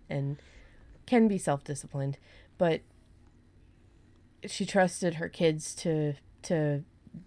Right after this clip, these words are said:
do what they needed to get done too, which was nice. So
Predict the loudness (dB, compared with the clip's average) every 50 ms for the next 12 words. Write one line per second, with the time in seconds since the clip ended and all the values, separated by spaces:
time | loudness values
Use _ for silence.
0 | -20 -20 -20 -20 -20 -10 -4 -2 0 2 2 0 0 -2 -2 -2 -2 -4 -6 -10
1 | -12 -12 -10 -8 -6 -6 -6 -6 -8 -10 -10 -10 -10 -10 -10 -12 -14 -16 -12 -12
2 | -10 -10 -8 -8 -8 -10 -10 -12 -14 -14 -16 -16 -20 -20 -20 -20 -20 -20 -20 -20
3 | -20 -20 -20 -20 -20 -20 _ _ -18 -18 -18 -18 -20 -20 -20 -20 -8 -4 0 0
4 | 2 0 -2